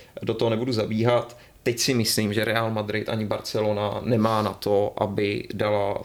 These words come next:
sto milionů za jakéhokoliv hráče, ať už je to Kane, nebo ať už je to Haaland. Takže jestli bych měl presumovat, tak si myslím, že Kane tedy zůstane, ale že ten vztah bude, eh, s tím klubem jako natolik pošramocený,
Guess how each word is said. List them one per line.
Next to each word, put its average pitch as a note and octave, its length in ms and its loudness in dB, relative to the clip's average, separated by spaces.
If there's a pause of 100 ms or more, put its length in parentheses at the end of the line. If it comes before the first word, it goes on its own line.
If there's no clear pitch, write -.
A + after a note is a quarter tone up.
(140)
sto - 420 0
milionů G2 480 0
za E2 80 0
jakéhokoliv - 500 -4
hráče, G2+ 320 -2
ať A2+ 100 0
už B2+ 100 -2
je C3 80 0
to A2 100 -4
Kane, G#2 360 -2
nebo G#2 200 -2
ať G#2+ 100 0
už G#2+ 80 -4
je A#2 60 -4
to G#2+ 100 -2
Haaland. - 440 -6 (580)
Takže A#2+ 280 2
jestli A#2+ 280 2 (200)
bych - 280 -6
měl C3 180 2
presumovat, A#2 640 0
tak - 160 -6
si A#2 420 0 (160)
myslím, A2+ 580 2
že A#2 340 2 (140)
Kane A2 240 2
tedy A2+ 200 0
zůstane, A#2+ 640 -2 (420)
ale A2+ 420 4
že A2 140 -4
ten A2+ 200 -4
vztah - 420 -2
bude, A2+ 340 0
eh, A2 240 2 (420)
s - 180 -6
tím A2 180 2
klubem A2 360 -2
jako A2 300 0
natolik A2 480 -2
pošramocený, A2 1000 0